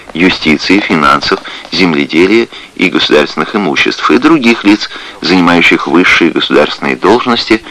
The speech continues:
по особому назначению его величества. Затем следовало два пункта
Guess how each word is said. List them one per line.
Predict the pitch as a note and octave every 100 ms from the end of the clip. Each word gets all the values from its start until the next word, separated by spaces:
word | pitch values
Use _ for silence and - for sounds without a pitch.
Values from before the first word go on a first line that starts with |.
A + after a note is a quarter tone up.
| - - -
по | - C#3+
особому | - - G#2+ A2 G#2+ G#2+
назначению | - E2+ - C2+ - C#2+ D2 C#2+
его | C#2 C#2+
величества. | C#2 D2 C#2 - - - - - - - - - - - - - - - - - - - - - - -
Затем | - A#2+ B2 E3+ F#3+ E3+ - -
следовало | - D#3+ E3+ E3
два | D3+ G2 B2+
пункта | - A2+ G#2 - A2 G#2+